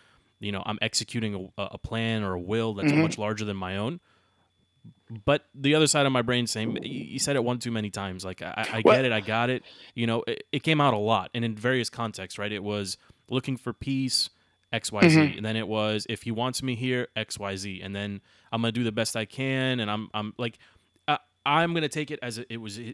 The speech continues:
Speaker 1: like, that's who he is, and, and I
Speaker 2: Mm-hmm.
Speaker 1: know, and, and we follow him on social media.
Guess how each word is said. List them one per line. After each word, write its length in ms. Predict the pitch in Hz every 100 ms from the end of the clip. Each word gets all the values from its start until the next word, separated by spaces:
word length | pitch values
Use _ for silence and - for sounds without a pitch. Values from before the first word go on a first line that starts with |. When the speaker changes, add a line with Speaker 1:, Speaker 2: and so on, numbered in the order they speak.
| -
Speaker 1:
like, 160 | 117
that's 200 | 131 131
who 160 | 139 135
he 160 | 107
is, 220 | 113 180 -
and, 140 | 139 143
and 100 | 139
I 120 | 147
Speaker 2:
Mm-hmm. 120 | 151
Speaker 1:
know, 280 | 147 139 131 _ _
and, 160 | 117 120
and 120 | 117
we 100 | 139
follow 340 | - 135 131
him 120 | 127 127
on 80 |
social 320 | 120 123 - 113
media. 380 | 117 117 110